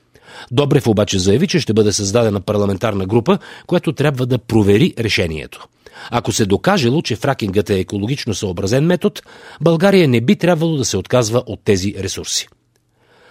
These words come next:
Повечето руски медии смятат, че Съединените щати стоят зад решението на България да се откаже от строежа на втора аец в Белене, четем във вестник Wirtschaftsblatt. Миналата седмица независимая газета информира, че американският държавен секретар Хилари Клинтън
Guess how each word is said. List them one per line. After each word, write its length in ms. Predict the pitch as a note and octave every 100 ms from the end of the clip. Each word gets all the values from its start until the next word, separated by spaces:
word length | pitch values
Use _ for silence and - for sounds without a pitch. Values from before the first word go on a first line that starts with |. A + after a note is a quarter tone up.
| _ _ -
Повечето 420 | G#3 G3+ F#3+ G#3+
руски 260 | - - F#3
медии 320 | F#3+ A#2 E3
смятат, 360 | - E3+ E3 C3
че 120 | C#3
Съединените 560 | - C3+ D3+ D3+ B2
щати 340 | A#2+ - D3+ A#2+
стоят 280 | - C3 G2+
зад 220 | C3 A2+
решението 500 | G2+ A#2 G#2+ G2+ G#2+
на 80 | G2
България 540 | G2+ G2 G#2+ G2+ D3+ - - -
да 120 | A#2
се 120 | A#2
откаже 340 | G#2+ - A2 G#2
от 120 | F#2+
строежа 400 | - A2 G2 G2+
на 100 | F#2+
втора 340 | - A2 G#2
аец 320 | G#2+ G2 G#2 F#2+
в 60 |
Белене, 360 | F2+ A2+ G2 F#2 - - -
четем 340 | - G#2 A2 G2
във 180 | G2+ F2+
вестник 380 | G#2+ A2+ G2+
Wirtschaftsblatt. 920 | - A2+ A2 G#2+ - F#2 E2+ F2 - - _ _ _ - - -
Миналата 400 | C3 C#3 A#2 G#2
седмица 520 | G2+ A2+ G2+ G2+ E3 E3
независимая 600 | A2+ A2 C3+ D3+ C3+ A2+
газета 400 | G2 G#2 B2 B2
информира, 580 | E3 A2+ G#2 A2 A2 D3 - - - -
че 120 | A#2+
американският 600 | G#2 G#2 D#3+ G3 - B2
държавен 420 | G2+ G2 G#2+ F#2+
секретар 460 | - F#2+ F#2 - A#2+
Хилари 360 | - A2+ F#2+
Клинтън 460 | F2+ B2+ A2+ A#2 E3+